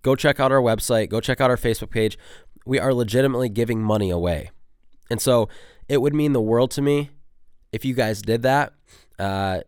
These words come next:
not only because it's supporting a business that we started, but because I think it's supporting some of the most important people in our country, right? And if you're not from this country, well,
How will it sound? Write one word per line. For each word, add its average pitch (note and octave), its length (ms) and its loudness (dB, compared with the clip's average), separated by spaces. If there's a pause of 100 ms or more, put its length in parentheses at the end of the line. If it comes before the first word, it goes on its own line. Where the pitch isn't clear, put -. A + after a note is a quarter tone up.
not A#2+ 160 0
only C3 180 2
because A#2+ 240 -4
it's A#2 100 -8
supporting A#2+ 460 -2
a G#2+ 40 -2
business A#2 280 -2
that F2+ 140 -4
we A2+ 100 -4
started, A2+ 500 0 (320)
but G2+ 200 -4
because G#2 400 -2
I G#2+ 120 -6
think A#2 200 -4
it's G2+ 100 -6
supporting G#2+ 560 -2 (640)
some - 300 -2
of A2+ 60 -2
the G#2+ 100 0
most G#2+ 340 -2
important G#2+ 540 -4
people A2 340 -4
in G2+ 100 -2
our F#2 120 -2
country, E2+ 460 -6 (160)
right? G#2+ 280 0 (460)
And G#2+ 80 -4
if - 80 -4
you're A2 60 4
not D3+ 180 6
from F3 200 4
this E3 120 -2
country, D#3 480 2 (800)
well, A#2+ 420 2